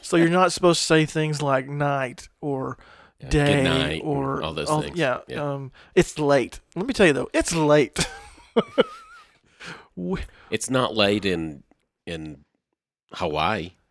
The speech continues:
Speaker 1: Well, we're not in Hawaii.
Speaker 2: <sighs> Man,
Speaker 1: Um,
Speaker 2: wouldn't that be
Speaker 1: it would be.
Speaker 2: <clears throat> We need to do that one day.
Speaker 1: On a rem-, like a, I tell you what,
Speaker 2: It's a
Speaker 1: listeners,
Speaker 2: seriously remote episode.
Speaker 1: if you would like us to do a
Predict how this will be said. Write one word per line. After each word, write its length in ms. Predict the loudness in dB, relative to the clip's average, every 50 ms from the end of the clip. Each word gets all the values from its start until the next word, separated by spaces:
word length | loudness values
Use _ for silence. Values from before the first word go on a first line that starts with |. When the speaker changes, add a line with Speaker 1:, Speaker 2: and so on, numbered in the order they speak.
| _ _ _ _ _ _ _ _ _ -6
Speaker 1:
Well, 180 | -4 -2 -2 -2
we're 160 | -2 -2 -2
not 180 | 0 0 0 0
in 200 | 0 0 0 2
Hawaii. 760 | 2 2 2 2 2 0 0 -2 -4 -4 -4 -4 -6 -8 -10 -14
Speaker 2:
<sighs> 60 | -14
Man, 240 | -10 -6 -4 -4 -4
Speaker 1:
Um, 40 | -2
Speaker 2:
wouldn't 180 | -2 -2 0 0
that 180 | -2 -2 -4 -6 -10 -6
be 40 | -4
Speaker 1:
it 80 | -4 -2
would 140 | -2 -4
be. 80 | -4 -4 -4 -4 -2 -4
Speaker 2:
<clears throat> 140 | -6 -8 -8
We 120 | -8 -6
need 160 | -6 -6 -6
to 80 | -6 -8
do 200 | -6 -4 -4 -4
that 220 | -4 -6 -8 -8 -8
one 200 | -10 -12 -12 -12
day. 220 | -12 -12 -12 -10 -6
Speaker 1:
On 160 | -2 -2 0
a 60 | 0
rem-, 280 | 0 0 -2 -2 -4 -6
like 220 | -6 -6 -6 -4
a, 180 | -4 -4 -4 -6 -10 _ -20 -20 _ _
I 120 | 2 2 2
tell 180 | 2 4 2
you 80 | 4 4
what, 240 | 4 4 2 0 -2 _
Speaker 2:
It's 100 | -8 -2
a 40 | 0
Speaker 1:
listeners, 320 | 2 2 2 2 2 4 6
Speaker 2:
seriously 460 | 6 6 4 4 2 0 0 -2 -2
remote 440 | -2 -2 -2 -2 -2 -2 -2 -2 -4
episode. 520 | -6 -8 -8 -10 -8 -8 -8 -8 -8 -6
Speaker 1:
if 180 | -4 -4 -4 -4
you 160 | -4 0 2
would 180 | 2 2 2 2
like 360 | 0 0 2 2 2 2 2
us 160 | 0 0 0
to 80 | -2 -2
do 160 | 2 2 2
a 60 | 2